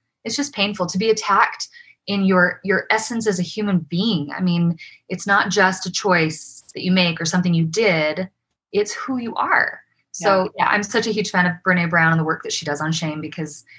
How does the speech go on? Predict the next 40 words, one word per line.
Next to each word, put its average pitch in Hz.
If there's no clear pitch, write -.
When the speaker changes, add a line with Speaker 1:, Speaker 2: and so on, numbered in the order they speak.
Speaker 1:
it's 214
so 226
important. 170
And 180
a 180
lot 180
of 180
people 190
are 170
like, 165
"Oh 240
yeah, 185
it's 170
no 214
big 190
deal." 175
<laughs> -
And -
I'm 262
like, 240
"No, 254
no, 185
it 214
Speaker 2:
<laughs> 214
Speaker 1:
is -
Speaker 2:
Yes, 185
Speaker 1:
like 214
Speaker 2:
it 202
Speaker 1:
you 185
Speaker 2:
is. 165
Speaker 1:
said, 165
it's, 240
it 240
could 262
be 220
life 180
or 165
death." -
So 180
Speaker 2:
Yeah. 131